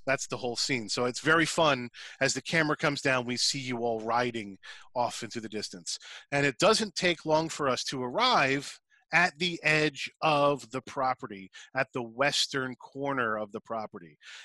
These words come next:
And this is where that well-ridden path comes to a large set of crossroads. There's almost three roads, four roads that all meet up here.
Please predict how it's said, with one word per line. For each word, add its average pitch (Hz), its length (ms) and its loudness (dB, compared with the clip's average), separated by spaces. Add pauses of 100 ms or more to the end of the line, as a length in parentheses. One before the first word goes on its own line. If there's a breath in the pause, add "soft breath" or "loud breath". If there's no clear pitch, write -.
And 123 160 -4
this 196 180 4
is 180 160 -2
where 131 680 2 (340 loud breath)
that 135 380 2 (320)
well-ridden 160 640 2
path 156 520 2 (340 loud breath)
comes 175 380 -2
to 143 360 -6
a 120 120 -6
large 127 640 -4
set 139 420 0
of 123 240 -6
crossroads. 113 920 -8 (360 loud breath)
There's 135 180 -2
almost 151 460 -2 (140)
three 165 300 -6
roads, 147 460 -2
four 175 340 -8
roads 147 320 -4
that 123 120 -4
all 123 140 -6
meet 120 280 -8
up 127 180 -4
here. 165 380 -20